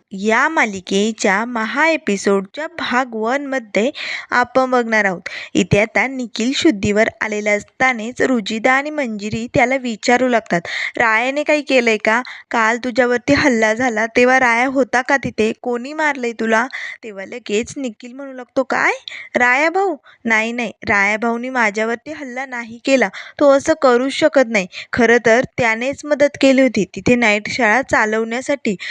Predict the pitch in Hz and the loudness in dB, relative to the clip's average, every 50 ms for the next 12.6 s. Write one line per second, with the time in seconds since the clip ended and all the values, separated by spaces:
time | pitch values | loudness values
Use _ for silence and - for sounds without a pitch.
0 | - - _ - 220 190 190 196 226 240 254 240 220 208 190 202 208 220 233 240 | -12 -12 _ -4 -2 -2 -2 -4 -6 -4 -4 -4 -4 -6 -6 -6 -6 -6 -4 -2
1 | 254 262 240 247 269 254 285 262 233 226 226 233 240 247 233 _ - 190 151 _ | -2 -2 -2 -4 -4 0 2 2 4 2 2 0 0 -2 -2 _ -8 -8 -8 _
2 | _ - - 202 196 196 - - 233 247 247 247 226 190 202 196 202 214 220 - | _ -8 -4 0 0 0 2 2 0 2 2 0 -4 -4 -2 0 0 0 2 0
3 | 254 247 269 262 277 269 220 226 247 262 285 302 _ _ - 220 233 277 - - | 0 2 2 6 6 6 6 4 2 2 2 0 _ _ 0 0 0 0 0 -4
4 | - - - - - - 262 269 262 262 262 254 226 - - 247 233 240 262 302 | -6 -6 -4 -2 -2 -4 -2 -2 -4 -6 -6 -8 -8 -2 0 0 2 2 2 2
5 | 320 359 370 359 349 - 269 254 - - - 190 185 - - - - - - 285 | 2 2 2 2 4 4 2 2 2 0 -4 -4 -4 -4 -12 -16 -14 -8 0 2
6 | 262 240 226 202 - - - 233 233 233 233 240 262 262 262 240 220 214 - 254 | 2 4 4 0 0 -4 -6 -2 0 0 2 2 2 2 2 0 0 2 2 2
7 | 262 269 269 226 233 247 254 - - 254 233 240 - - - 269 247 240 240 240 | 4 4 2 0 0 -2 -2 -2 -4 -4 -4 -4 -4 -2 2 2 4 4 4 2
8 | 233 220 185 - - - - 254 285 285 285 311 302 262 302 311 330 330 320 - | 2 0 0 -4 -8 -8 -4 -2 0 2 4 4 4 4 4 4 4 2 2 2
9 | 254 269 - 254 220 214 214 208 190 185 185 - - - - - - 233 233 233 | 2 2 2 0 2 2 0 0 0 -2 -10 -10 -12 -12 -12 -4 0 2 2 2
10 | 233 240 262 277 294 302 - - 262 240 262 233 247 277 294 302 302 294 285 254 | 2 0 -2 -4 -6 -6 -2 0 0 0 0 -2 -6 -8 -8 -4 -4 -4 -4 -2
11 | - 208 185 190 202 - - 202 220 226 240 226 214 214 208 247 240 - 269 277 | -4 -4 -4 -4 -8 -10 -12 -12 -10 -6 -2 -2 -2 -2 -2 -6 -2 -2 0 2
12 | 285 285 262 240 220 - 247 254 269 285 330 339 | 4 2 2 2 0 0 2 2 4 4 2 2